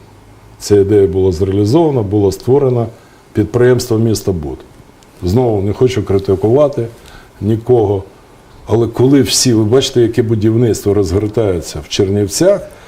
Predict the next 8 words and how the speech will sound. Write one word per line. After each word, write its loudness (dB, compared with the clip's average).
коли 4
всі 4
вигідно, 0
да, 2
всі 0
заробляють, 0
будівельні 4
компанії, -4